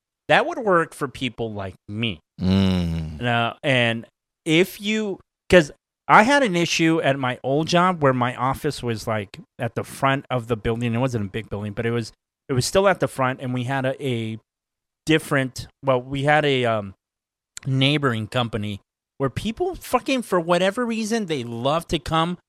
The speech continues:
Speaker 1: walk over. They weren't, they weren't talking on the phone in front of their office, but they were talking in front of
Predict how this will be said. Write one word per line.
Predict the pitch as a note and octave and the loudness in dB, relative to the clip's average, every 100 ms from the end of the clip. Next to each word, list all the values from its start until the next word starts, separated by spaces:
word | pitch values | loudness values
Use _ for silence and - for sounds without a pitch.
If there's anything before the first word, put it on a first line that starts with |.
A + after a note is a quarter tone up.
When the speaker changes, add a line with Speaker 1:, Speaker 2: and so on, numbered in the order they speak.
| _ _ - | _ _ -6
Speaker 1:
walk | A2+ B2 E3+ - | 2 4 4 6
over. | D3+ C3 B2 B2 D3 _ _ - | 6 6 4 2 2 _ _ -2
They | C3+ C3 | 2 2
weren't, | C#3 C#3 E3 - - | 0 -2 -2 -8 -8
they | C#3 C3+ | 2 4
weren't | C3 E3+ E3 | 6 4 2
talking | E3+ E3+ E3 | 0 0 2
on | D3+ C#3 | 0 0
the | |
phone | B2 D3+ C#3+ | 0 0 0
in | B2 | 0
front | - B2+ | 0 0
of | G#2 | 0
their | A2 G#3+ | 2 4
office, | D#3+ - C3+ - | 4 2 -8 -4
but | C3 | -4
they | A#2+ | -2
were | C3 B2 | -2 -2
talking | C#3 B2+ | -6 -6
in | A#2+ | -8
front | C#3 B2+ | -6 -6
of | A#2+ | -8